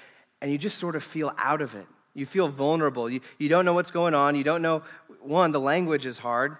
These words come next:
I mean, I, I took two years of Spanish in high school, but that didn't help a lot 'cause I was sleeping most of the time. Um, you just, you feel like an outsider. You,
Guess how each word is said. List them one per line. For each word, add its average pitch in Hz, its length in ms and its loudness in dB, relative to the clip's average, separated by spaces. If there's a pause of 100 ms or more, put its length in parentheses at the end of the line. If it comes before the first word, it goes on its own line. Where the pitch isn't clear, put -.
(160)
I 123 60 -6
mean, 131 140 -2
I, 139 180 0
I 143 40 -4
took 139 360 -8
two - 140 -6
years 147 260 0
of 131 60 -8
Spanish 143 400 -6
in 135 40 -10
high 147 180 -4
school, 127 240 -8
but 123 160 -6
that 143 180 -2
didn't 143 140 -8
help 113 260 -8
a - 20 -8
lot 113 380 -4
'cause - 120 -14
I 123 60 -6
was 113 100 -10
sleeping 135 380 -10
most 107 220 -10
of 110 60 -18
the - 40 -20
time. 120 300 -8 (2500)
Um, 117 420 -4 (1120)
you 156 100 -8
just, 180 300 -8
you 151 80 -10
feel 156 260 -8
like 156 160 0
an 156 80 -4
outsider. 139 500 -6
You, 120 160 -10